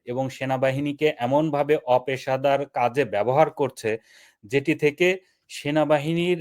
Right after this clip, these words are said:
একটি ইমেজের কিন্তু সংকট হয়ে গেছে। আপনারা দেখেছেন যে সেনাবাহিনীকে রাস্তায় দাঁড়িয়ে একটি মানববন্ধন কর্মসূচি থেকে ক্যান্টনমেন্ট গুড়িয়ে দেওয়ার হুমকি দেওয়া দিচ্ছেন রাজনৈতিক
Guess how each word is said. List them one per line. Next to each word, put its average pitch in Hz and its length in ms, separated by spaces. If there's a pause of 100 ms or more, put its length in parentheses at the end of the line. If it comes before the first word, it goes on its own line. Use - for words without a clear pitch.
একটি 151 300 (180)
ইমেজের 165 500
কিন্তু 165 320
সংকট 139 500
হয়ে 107 220
গেছে। 87 300 (380)
আপনারা 165 320
দেখেছেন 165 520 (520)
যে 135 180
সেনাবাহিনীকে 170 960 (480)
রাস্তায় 165 480
দাঁড়িয়ে 147 420 (440)
একটি 120 300
মানববন্ধন 151 680
কর্মসূচি 151 600
থেকে 151 380
ক্যান্টনমেন্ট 160 600
গুড়িয়ে 143 360
দেওয়ার 135 260
হুমকি 143 360
দেওয়া 143 260 (340)
দিচ্ছেন 131 380 (240)
রাজনৈতিক 127 560